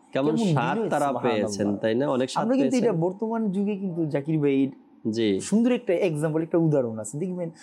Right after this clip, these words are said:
Speaker 2: হয়তো অনেকের, আমাদের দর্শক শ্রোতা যারা মাদানী চ্যানেল স্ক্রিনে এখন যারা আমরা আছি, আমাদের অনেকের কল্পনা হতে পারে যে আসলে এটাও কি সম্ভব কিনা,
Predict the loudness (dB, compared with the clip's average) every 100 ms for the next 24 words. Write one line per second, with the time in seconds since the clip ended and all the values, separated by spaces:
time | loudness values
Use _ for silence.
0 | -8 -2 0 0 0 0 0 0 0 0
1 | 0 0 -2 -8 -6 -2 0 0 -2 -2
2 | -2 0 -2 0 -2 -2 -2 -4 -2 -2
3 | 0 0 0 -2 -4 -6 -6 -8 -8 -10
4 | _ _ _ _ _ _ -20 -12 -4 0
5 | 2 2 2 0 0 -2 0 0 2 2
6 | 2 2 2 2 2 2 2 2 0 0
7 | 2 2 0 0 -2 -2